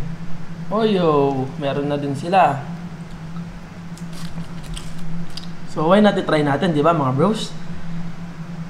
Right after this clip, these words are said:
<sighs> Grabe, sige. Try natin tong Kit Kat. Ipatunaw na din to, eh. Sabi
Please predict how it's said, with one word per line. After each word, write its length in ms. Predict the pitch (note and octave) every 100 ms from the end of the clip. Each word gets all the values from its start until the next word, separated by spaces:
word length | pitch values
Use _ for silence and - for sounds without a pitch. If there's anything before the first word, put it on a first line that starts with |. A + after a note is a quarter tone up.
| -
<sighs> 60 | - E3 C#3+ C3 - - - F3 - - - - - - - - -
Grabe, 220 | E3 D#3
sige. 320 | - E3+ E3+ C3+ - - - E3+ E3+ E3+ - - - E3+
Try 160 | D#3+
natin 240 | D#3 D#3 D#3+
tong 160 | D3+
Kit 160 | D3 D#3 -
Kat. 160 | C#3+ - - E3+ E3+ E3+ E3 E3 E3 F3 E3 D#3+ E3+ E3+ D#3+ E3+ E3+ E3+ D#3+ D#3+ - - D#3+ E3+ - - - E3 E3+
Ipatunaw 400 | D#3 C#3 C#3+ C#3
na 80 | C#3
din 160 | C3+ C#3+ -
to, 80 |
eh. 320 | D3+ C3+ - - - - E3 - - - - - - - -
Sabi 160 | D3